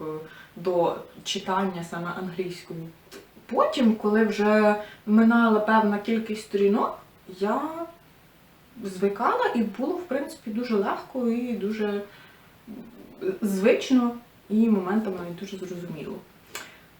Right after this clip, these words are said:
Тому, в принципі, от така от моя історія англійських читань, <laughs> читань англійською. І, власне, тепер, мабуть, буду переходити до відгуків на прочитані книги.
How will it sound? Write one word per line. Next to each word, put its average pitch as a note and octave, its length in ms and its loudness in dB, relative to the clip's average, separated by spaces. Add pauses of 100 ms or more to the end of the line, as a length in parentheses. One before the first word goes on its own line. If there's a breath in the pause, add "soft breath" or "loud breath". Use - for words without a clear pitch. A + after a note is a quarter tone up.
(140)
Тому, G#3 640 2 (140)
в - 100 -20
принципі, G#3+ 800 -4 (100)
от A#3+ 260 -6
така C4+ 220 -4
от F#3 220 -2
моя F#3 200 0
історія F#3 720 0 (360 loud breath)
англійських G3 880 2 (120)
читань, D#4 540 0 (160)
<laughs> A#3 200 6
читань G3 640 0
англійською. C4 840 -4 (840 loud breath)
І, B3 420 4 (100)
власне, G3 440 2
тепер, G3+ 260 -2
мабуть, F#3 380 0
буду F#3+ 220 -4
переходити F3 920 -6 (140)
до F3 360 0
відгуків E3 600 -2 (100)
на D#3 100 -8
прочитані D#3 840 -8
книги. D3+ 240 -12